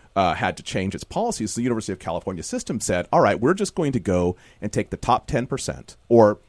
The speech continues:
eh, potentially admit, allow the top ten percent to be eligible of every high school in the state." And so what they did was they actually did kind of a nice job of gathering in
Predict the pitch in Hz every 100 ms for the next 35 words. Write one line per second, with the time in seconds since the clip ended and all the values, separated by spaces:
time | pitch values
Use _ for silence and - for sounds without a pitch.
0 | _ _ - - _ - 143 190 196 196
1 | 185 143 92 90 - - - 120 123 143
2 | 131 135 120 - 107 113 98 87 82 82
3 | 85 120 131 90 65 62 - - - 120
4 | - 139 143 143 139 139 - 117 107 -
5 | 80 73 - _ - 82 71 - 135 -
6 | - - _ - 123 139 120 117 113 98
7 | 285 320 131 95 113 175 - 190 123 127
8 | - 165 262 190 123 - 123 113 87 -
9 | 107 160 170 139 123 139 127